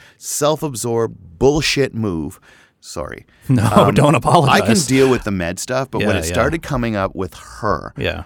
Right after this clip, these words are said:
Speaker 1: like, if you believe this is true, don't kill yourself,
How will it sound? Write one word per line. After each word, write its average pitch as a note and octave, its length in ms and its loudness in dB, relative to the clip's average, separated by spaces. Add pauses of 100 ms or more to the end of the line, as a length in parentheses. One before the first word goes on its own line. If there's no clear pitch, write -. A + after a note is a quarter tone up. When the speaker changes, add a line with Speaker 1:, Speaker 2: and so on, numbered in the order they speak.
Speaker 1:
like, A2 180 -2
if G#2 120 -6
you C3+ 200 -4
believe G#2+ 800 -4
this A2 240 -2
is G2+ 200 -6 (220)
true, F2 680 -4 (1000)
don't C#3+ 320 2
kill B2 220 -2
yourself, - 520 -8